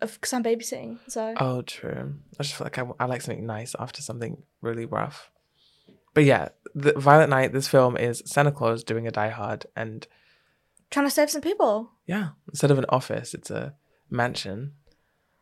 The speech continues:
Speaker 1: Um, do you, what do you think is worse, um, office people or rich people?
Speaker 2: Rich people.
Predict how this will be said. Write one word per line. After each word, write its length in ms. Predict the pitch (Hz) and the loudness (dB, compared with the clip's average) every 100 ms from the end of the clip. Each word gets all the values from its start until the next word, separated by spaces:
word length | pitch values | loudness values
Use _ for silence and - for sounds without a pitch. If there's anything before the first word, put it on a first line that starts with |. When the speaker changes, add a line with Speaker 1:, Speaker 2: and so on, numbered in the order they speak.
| _ _ - | _ _ -6
Speaker 1:
Um, 460 | 254 254 254 247 - _ | -4 -2 -2 -4 -10 _
do 120 | - | -2
you, 220 | 277 311 311 | 0 -2 -4
what 180 | 277 359 | -4 -2
do 80 | 349 | 0
you 100 | 339 | -2
think 260 | 311 262 | -4 -6
is 120 | 240 | -8
worse, 680 | 233 220 - 233 - - - _ | -4 -4 -4 -6 -6 -6 -10 _
um, 360 | 214 220 220 226 | -8 -6 -6 -2
office 360 | - 262 - 302 | -2 -2 -4 -8
people 340 | - 269 247 | -8 -6 -4
or 100 | 214 | -4
rich 300 | 202 190 - | -4 -8 -10
people? 400 | - - - 226 _ - _ _ _ _ _ _ _ _ - | -14 -16 -18 -20 _ -20 _ _ _ _ _ _ _ _ -2
Speaker 2:
Rich 240 | 151 - | 0 0
people. 320 | 143 - 127 | -2 0 0